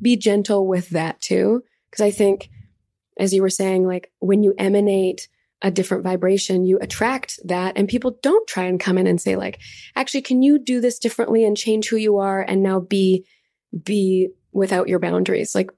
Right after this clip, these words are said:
people won't come near you. And I think, um, I'll think that I've, like, grown, and then it'll come, like,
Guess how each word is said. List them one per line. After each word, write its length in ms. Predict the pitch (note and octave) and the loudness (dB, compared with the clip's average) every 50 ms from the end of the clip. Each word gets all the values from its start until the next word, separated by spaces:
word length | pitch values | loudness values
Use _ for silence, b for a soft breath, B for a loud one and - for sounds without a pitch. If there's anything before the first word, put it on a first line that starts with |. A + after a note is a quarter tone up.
| _ _ _ _ | _ _ _ _
people 300 | - A3 A3 A3 A3 G#3 | -4 -2 0 2 2 2
won't 220 | F#3+ F#3+ F#3+ - - | 2 0 0 -2 -2
come 200 | - G3 F#3+ F#3+ | -2 -2 0 0
near 160 | G3 F#3+ G3 | 2 2 2
you. 140 | G3 G3+ G3 | 2 2 2
And 80 | F#3+ F#3 | 2 0
I 80 | F#3 F#3 | -2 -2
think, 320 | - F#3 F#3 - - b b b b b b b b b b b _ _ _ _ _ | -2 -2 -2 -2 -4 b b b b b b b b b b b _ _ _ _ _
um, 380 | - F#3 F#3 F3+ F3+ F3+ - - _ _ _ _ _ _ _ - | 0 0 2 2 2 0 -2 -6 _ _ _ _ _ _ _ -2
I'll 140 | G#3+ A3 G#3 | -2 -2 0
think 240 | - G#3+ G#3 G#3 | 0 0 0 2
that 100 | G#3 G#3 | 0 0
I've, 140 | F#3+ F#3+ F3 | 0 0 0
like, 260 | F#3 F#3 F#3 - - _ _ _ _ _ _ | 0 -2 -2 -4 -8 _ _ _ _ _ _
grown, 500 | - - G3 G3 G3+ G#3 G#3 G3+ G3 G3+ | -4 -2 0 2 2 2 2 2 2 0
and 200 | G3+ - F#3+ F#3+ | 0 0 0 0
then 280 | G3 F#3+ G3 F#3+ G3 - _ | 2 2 0 0 -2 -4 _
it'll 180 | - G3+ G#3 G#3 | 0 0 0 0
come, 340 | G#3 - B3 B3+ C4+ C#4+ D4 - | -2 -4 -2 2 2 2 2 2
like, 260 | - A#3 A3 A3 - | 2 0 0 0 -6